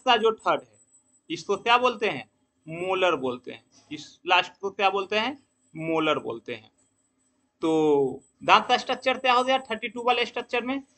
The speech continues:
आगे से चार इंसिजर, फिर एक और एक, दो क्या हो गए? कैनाइन, फिर दो और दो क्या हो गए? चार प्रीमोलर,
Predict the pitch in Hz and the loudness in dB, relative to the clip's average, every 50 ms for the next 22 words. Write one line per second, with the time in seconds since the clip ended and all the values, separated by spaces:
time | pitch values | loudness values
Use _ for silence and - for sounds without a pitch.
0 | _ _ _ _ _ _ _ - 156 175 185 214 226 214 254 254 - - 247 247 | _ _ _ _ _ _ _ 4 6 6 8 6 4 2 0 -2 2 4 6 6
1 | 269 262 - _ _ _ _ _ _ _ _ _ _ _ _ _ - 170 190 196 | 6 4 2 _ _ _ _ _ _ _ _ _ _ _ _ _ -6 -4 -2 -2
2 | 185 196 226 220 226 247 277 - - _ _ - _ _ _ _ _ - 185 185 | -2 -2 0 2 2 2 2 0 -6 _ _ -20 _ _ _ _ _ -6 -2 2
3 | 160 208 226 240 233 254 254 247 262 277 277 - - _ _ _ _ _ _ _ | 4 4 4 4 4 4 4 6 6 4 2 0 -6 _ _ _ _ _ _ _
4 | 156 151 185 214 220 220 262 269 254 240 196 165 - - 190 196 202 214 226 247 | -2 2 2 2 4 4 4 4 6 4 4 2 0 2 2 4 6 6 4 4
5 | 269 302 - _ _ _ _ _ 196 202 196 175 185 214 240 254 254 247 226 247 | 2 -4 -10 _ _ _ _ _ 2 2 4 4 4 6 6 8 6 6 6 4
6 | 262 254 262 269 277 262 254 208 185 143 117 - - _ _ _ _ - - 175 | 2 4 4 6 6 6 6 6 4 0 -2 -4 -8 _ _ _ _ -2 2 2
7 | 175 165 165 151 - - _ 175 208 226 233 226 233 233 240 254 | 4 4 2 0 -4 -4 _ -2 0 0 0 0 0 0 0 0